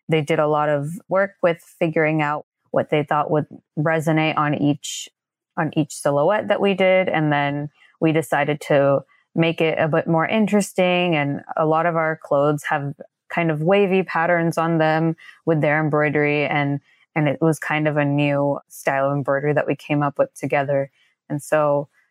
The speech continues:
that's just a little bit about, you know, one aspect of how we co-created. But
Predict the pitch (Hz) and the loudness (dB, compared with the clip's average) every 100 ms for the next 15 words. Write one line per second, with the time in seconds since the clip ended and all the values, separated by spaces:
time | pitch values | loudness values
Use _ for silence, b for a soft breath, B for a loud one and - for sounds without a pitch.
0 | _ 196 214 294 269 202 156 160 160 147 | _ -6 -2 0 0 0 2 2 2 0
1 | 143 139 143 139 135 - - 151 139 135 | 0 0 0 0 -2 -6 -2 0 2 0
2 | 147 143 143 - 147 160 143 143 147 143 | 0 -2 -2 -2 -2 -2 -2 0 -2 -2
3 | 160 147 - 143 139 143 139 147 139 | -2 -4 -2 -2 0 -2 -2 0 -2